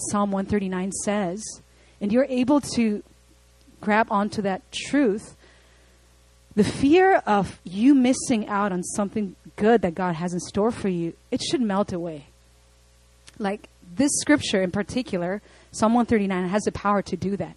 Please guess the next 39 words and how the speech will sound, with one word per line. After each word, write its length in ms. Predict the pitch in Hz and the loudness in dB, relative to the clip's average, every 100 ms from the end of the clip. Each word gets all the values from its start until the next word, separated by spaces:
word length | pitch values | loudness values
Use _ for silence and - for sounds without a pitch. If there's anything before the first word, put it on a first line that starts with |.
| - | -14
if 140 | 175 | -8
you 80 | 214 | -8
truly 340 | - 247 247 | -4 -4 -4
believe 340 | 233 180 180 175 | -4 -6 -6 -8
in 120 | 170 | -10
it. 1160 | 170 - _ _ _ _ _ _ _ _ - - | -12 -16 _ _ _ _ _ _ _ _ -12 -12
<coughs> 100 | - _ - - _ _ | -16 _ -20 -20 _ _
You 140 | 220 | 2
won't 240 | 233 277 294 | 6 6 6
ever 380 | 254 262 277 269 - - _ | 4 4 2 2 -8 -20 _
live 420 | 208 226 254 285 | 4 8 8 6
in 160 | - 214 | 0 2
this 240 | 196 - | 2 0
fear 300 | - 254 262 | -2 2 4
of, 220 | 262 214 180 | 4 -2 -2
like, 340 | 190 180 - _ _ _ | -6 -6 -12 _ _ _
"Something's 380 | - 262 302 330 | 0 4 6 8
going 200 | 277 269 | 6 6
out 140 | 220 220 | 4 4
out 100 | 214 | 2
there 140 | 190 | -2
and 120 | 214 196 | -2 -2
I'm 100 | 196 | -2
missing 320 | 220 - 202 | -2 -2 -2
out 200 | 208 202 | 0 0
on 120 | 185 | -2
it, 180 | 185 190 | -6 -8
and 420 | - 196 190 196 - _ | -4 -2 -2 -4 -6 _
I 120 | 202 | -4
better 280 | 196 220 247 | 2 4 2
go 200 | 214 208 | 2 2
out 200 | 214 226 | 2 0
there 140 | 208 180 | -2 -2
'cause 240 | 196 185 | -4 -4
otherwise 360 | 220 214 220 196 | 0 2 2 0
it's 140 | 190 | -4
never 180 | 202 202 | -8 -6
gonna 160 | 208 202 | -4 -4
happen." 520 | 185 202 196 180 196 | -4 -4 -4 -8 -10